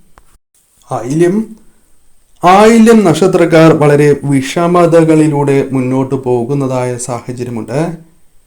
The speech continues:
എന്ത് ചെയ്താലും വിജയിക്കാത്തതായ സാഹചര്യമോ അല്ലെങ്കിൽ നിങ്ങൾ പ്രതീക്ഷിക്കാത്ത രീതിയിലേക്ക് കാര്യങ്ങൾ വഷളാവുകയോ പ്രതീക്ഷിക്കുന്ന ഉയർച്ച, ധനപരമായ നേട്ടങ്ങൾ വന്നു ചേരാത്തതായ അവസ്ഥ, രോഗദുരിതങ്ങൾ, പലവിധ വിഷമങ്ങൾ,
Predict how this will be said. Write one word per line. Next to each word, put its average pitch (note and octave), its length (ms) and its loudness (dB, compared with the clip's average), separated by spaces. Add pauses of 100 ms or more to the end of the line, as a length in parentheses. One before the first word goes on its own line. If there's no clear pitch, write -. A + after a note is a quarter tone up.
(180)
എന്ത് C3 220 -4
ചെയ്താലും C3+ 680 0
വിജയിക്കാത്തതായ B2+ 840 -4
സാഹചര്യമോ B2+ 800 -8 (440)
അല്ലെങ്കിൽ E3 300 4
നിങ്ങൾ D3+ 220 2
പ്രതീക്ഷിക്കാത്ത C3+ 920 -4
രീതിയിലേക്ക് B2+ 840 -4 (500)
കാര്യങ്ങൾ C#3 400 0
വഷളാവുകയോ B2+ 1000 -4 (520)
പ്രതീക്ഷിക്കുന്ന D3+ 600 -2
ഉയർച്ച, B2+ 480 -4 (180)
ധനപരമായ B2+ 640 -4
നേട്ടങ്ങൾ B2 580 -6
വന്നു A#2+ 180 -8
ചേരാത്തതായ B2 680 -6
അവസ്ഥ, A#2 300 -10
രോഗദുരിതങ്ങൾ, A#2+ 1000 -6 (460)
പലവിധ C#3+ 380 0
വിഷമങ്ങൾ, C3 640 -2